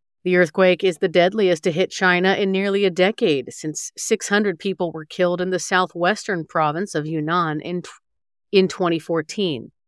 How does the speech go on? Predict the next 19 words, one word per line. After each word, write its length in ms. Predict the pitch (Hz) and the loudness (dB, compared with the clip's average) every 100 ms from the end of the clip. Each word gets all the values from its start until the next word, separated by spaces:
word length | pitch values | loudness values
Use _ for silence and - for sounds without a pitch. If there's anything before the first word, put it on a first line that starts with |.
| _ _ _ _ | _ _ _ _
Nearly 320 | 180 180 165 | 2 4 4
ninety 380 | 175 175 196 185 | 4 4 4 2
thousand 480 | 156 185 170 165 170 | 2 2 2 0 -4
people 380 | 208 185 180 170 | -4 -2 -2 -2
were 120 | 175 | -4
killed 360 | - 190 180 | 0 2 2
in 80 | 175 | 0
twenty 320 | 180 180 165 | 0 -2 -2
ten 560 | 156 - 214 185 160 185 | -4 -2 2 2 0 -2
when 120 | 175 | -2
a 60 | 180 | -2
seven 420 | - 220 226 214 | 0 2 2 2
point 280 | 190 185 175 | 0 -2 -2
nine 340 | 180 185 269 | -2 0 0
earthquake 480 | 214 170 - 165 165 - | 0 -2 -4 -6 -6 -8
hit 120 | 190 | -6
the 100 | 214 | -6
Sichuan 640 | - 180 - 180 160 156 | -4 -4 -4 -4 -4 -4
province. 680 | 160 147 139 113 - - | 0 0 -2 -8 -10 -14